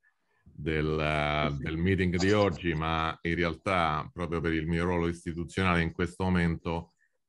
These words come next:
sono particolarmente contento di essere qui, sono particolarmente contento di osservare la vivacità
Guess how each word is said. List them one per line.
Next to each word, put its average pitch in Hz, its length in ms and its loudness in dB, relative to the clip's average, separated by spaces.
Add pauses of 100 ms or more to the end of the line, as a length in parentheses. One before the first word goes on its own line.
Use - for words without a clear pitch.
(360)
sono 85 320 -2
particolarmente 85 1500 2
contento 80 880 0
di 78 100 -2
essere 78 420 -2
qui, 95 300 4
sono 80 220 2
particolarmente 85 800 0
contento 85 640 -2
di 78 80 -2
osservare 78 580 -2
la 80 140 0
vivacità 78 760 0